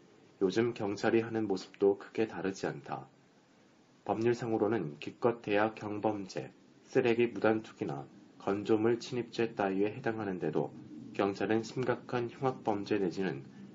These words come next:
공안 사건 다루듯이 하고 있다. 전단 제작자 집을 압수수색해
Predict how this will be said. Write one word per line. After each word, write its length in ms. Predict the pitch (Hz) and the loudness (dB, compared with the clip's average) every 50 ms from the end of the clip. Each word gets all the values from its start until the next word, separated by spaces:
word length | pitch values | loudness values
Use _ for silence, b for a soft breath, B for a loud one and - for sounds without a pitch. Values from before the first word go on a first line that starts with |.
| B B - | B B -4
공안 340 | - 110 107 110 113 120 120 | -2 2 4 4 4 2 2
사건 420 | 120 120 110 - - 113 113 117 | -2 -6 -6 0 2 2 2 2
다루듯이 540 | 113 101 101 98 101 101 - 92 - - - | 0 -2 0 0 0 2 0 -2 -2 -4 -6
하고 200 | 101 - - 85 | -6 -4 -4 -4
있다. 340 | 76 - - - 65 65 - - - - - - - - - - - - - - - - - - - - | -6 -6 -8 -8 -8 -8 -10 -14 -20 -20 -20 -20 -20 -20 -20 -20 -20 -20 -20 -20 -20 -20 -20 -20 -8 -2
전단 420 | - 104 104 110 110 123 123 120 | 0 0 2 4 4 4 4 4
제작자 480 | - - 95 113 110 - - - 117 113 | 2 2 2 2 2 2 2 2 2 4
집을 380 | 113 - 104 104 113 117 113 - | 2 4 6 8 8 8 8 6
압수수색해 840 | - 98 - - - 113 110 - - 98 98 - - - - - - | 0 -2 -2 -2 -4 -4 -4 -2 -2 -4 -4 -4 -4 -6 -6 -6 -8